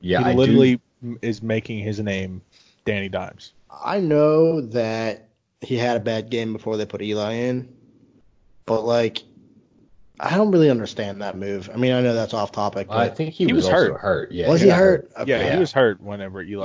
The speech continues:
Speaker 1: Yeah, they
Speaker 2: Manning
Speaker 1: didn't bench him 'cause
Speaker 2: Yeah,
Speaker 1: I
Speaker 2: it
Speaker 1: don't
Speaker 2: was, like,
Speaker 1: think
Speaker 2: a
Speaker 1: they
Speaker 2: s-, ankle sprain or something like that.
Speaker 3: Okay.
Speaker 1: I think they're, yeah, I don't think they would have benched him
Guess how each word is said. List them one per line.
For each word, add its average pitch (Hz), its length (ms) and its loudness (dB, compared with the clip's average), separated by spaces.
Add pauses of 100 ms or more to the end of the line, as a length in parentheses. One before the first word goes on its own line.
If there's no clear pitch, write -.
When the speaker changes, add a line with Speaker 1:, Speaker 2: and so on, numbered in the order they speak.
Speaker 1:
Yeah, 90 60 0
they 90 120 2
Speaker 2:
Manning 131 160 6
Speaker 1:
didn't 92 100 0
bench 90 300 0
him 73 160 -6
'cause 92 180 -2
Speaker 2:
Yeah, 123 100 0
Speaker 1:
I 117 60 0
Speaker 2:
it 123 40 4
Speaker 1:
don't 139 80 6
Speaker 2:
was, 120 120 -2
like, 156 100 2
Speaker 1:
think 127 100 0
Speaker 2:
a - 20 2
Speaker 1:
they 90 60 2 (140)
Speaker 2:
s-, - 40 -14
ankle 117 300 -4
sprain 98 340 -12
or 95 80 -14
something - 280 -18
like 92 180 -18
that. 87 240 -14 (380)
Speaker 3:
Okay. 98 300 -8 (300)
Speaker 1:
I - 100 -8
think 147 200 -2
they're, 113 180 2
yeah, 87 420 -6
I 104 60 -6
don't 113 160 0
think 110 100 -4
they 101 100 0
would 92 140 0
have 85 100 -4
benched - 380 -4
him 85 60 -20